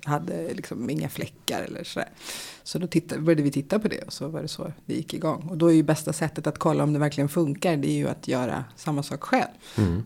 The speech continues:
Speaker 1: Och då visar det sig att de inte, eh, att alla som vi sökte jobb hos, alltså de här förmedlingarna, inte tog, to-, tog såna utdrag som de skulle.
Speaker 2: Jag tänker så här, Sveriges vanligaste mediala wallraffning, eller vad ska man kalla det? Eh,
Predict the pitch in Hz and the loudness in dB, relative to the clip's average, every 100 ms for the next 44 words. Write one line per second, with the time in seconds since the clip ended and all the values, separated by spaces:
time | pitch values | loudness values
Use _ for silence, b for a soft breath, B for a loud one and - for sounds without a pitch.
0 | - 160 160 160 180 180 - - 143 139 | 0 0 0 -2 0 -2 -2 -6 -4 -4
1 | 139 151 - 156 - _ _ - 151 160 | -4 -4 -8 -8 -12 _ _ -6 -4 -4
2 | 170 170 170 - 156 - 156 160 156 - | -6 -8 -8 -2 -2 0 0 -2 -6 -6
3 | 170 170 160 170 - 190 196 180 - - | -4 -4 -4 -6 -2 -2 0 -2 -6 -8
4 | 175 170 160 156 175 180 175 180 139 131 | -8 -6 -6 -6 -4 -4 -2 -4 -4 -2
5 | 160 - 156 262 240 214 - _ _ - | -4 -4 -4 -4 -4 -6 -14 _ _ -10
6 | 202 - 226 - 202 - - - 165 - | -6 -4 -4 -4 -6 -6 -10 -4 -4 -4
7 | - 190 180 - - 165 170 - 190 208 | -8 -8 -10 -16 -6 -4 -2 -4 -4 -6
8 | 185 160 - 113 - 110 110 - 113 - | -8 -10 -2 2 4 4 2 4 2 2
9 | - 131 135 139 123 - 117 117 127 107 | 2 4 4 4 2 0 2 6 6 6
10 | 107 117 117 117 107 107 107 104 107 104 | 6 4 4 4 4 6 6 6 6 6
11 | 117 113 98 90 87 92 - 104 98 107 | 6 4 4 2 0 -2 -4 -2 4 4
12 | 101 90 95 101 107 117 - - 104 98 | 4 2 0 2 2 0 -8 -8 -2 2
13 | 117 104 80 87 82 - 92 90 87 98 | 4 2 0 -4 -6 -6 -4 -4 -2 -2
14 | 87 90 87 85 - B B B B - | -2 0 0 -4 -8 B B B B -14
15 | - | -8